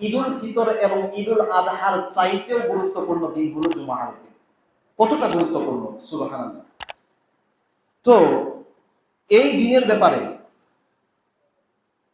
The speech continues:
এই দিনের ব্যাপারে ইমাম কাজী রাহিমাহুল্লাহ তিনি বলছেন যে, "আদাল্লাহুল্লাহু আনিল জুমআতি মান কানা ক্বাবলানা।" আমাদের পূর্বে যারা পূর্বের জাতি ছিল,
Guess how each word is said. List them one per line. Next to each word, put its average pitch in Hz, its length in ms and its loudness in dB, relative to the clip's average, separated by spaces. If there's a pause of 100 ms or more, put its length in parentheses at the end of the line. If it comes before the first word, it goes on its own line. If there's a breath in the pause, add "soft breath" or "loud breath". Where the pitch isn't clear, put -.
(200)
এই 208 260 8
দিনের 220 280 2
ব্যাপারে 160 640 2 (960)
ইমাম 202 360 2
কাজী 196 340 8
রাহিমাহুল্লাহ 156 720 2
তিনি 196 220 -2
বলছেন 156 540 2 (280)
যে, 156 140 -2
"আদাল্লাহুল্লাহু 202 1500 4
আনিল 185 300 -2
জুমআতি 175 720 -2 (280)
মান 185 380 -2
কানা 160 260 -2
ক্বাবলানা।" 135 680 -4 (400)
আমাদের 220 400 4 (160)
পূর্বে 214 260 0
যারা 160 260 2
পূর্বের - 500 0
জাতি 165 280 0
ছিল, 165 300 -4